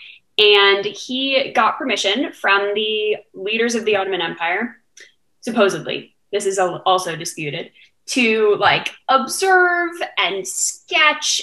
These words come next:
and, like, measure and then maybe take some things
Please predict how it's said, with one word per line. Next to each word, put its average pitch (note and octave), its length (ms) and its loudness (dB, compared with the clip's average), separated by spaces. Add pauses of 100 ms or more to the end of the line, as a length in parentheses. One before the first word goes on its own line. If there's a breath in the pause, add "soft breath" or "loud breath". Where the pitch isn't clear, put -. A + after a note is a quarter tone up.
and, F3+ 200 -4
like, - 260 -8
measure D4+ 880 2
and A#3 220 0
then D4 320 2
maybe D#4 800 0 (240)
take B3+ 320 -2
some F#3 300 -2
things - 640 -8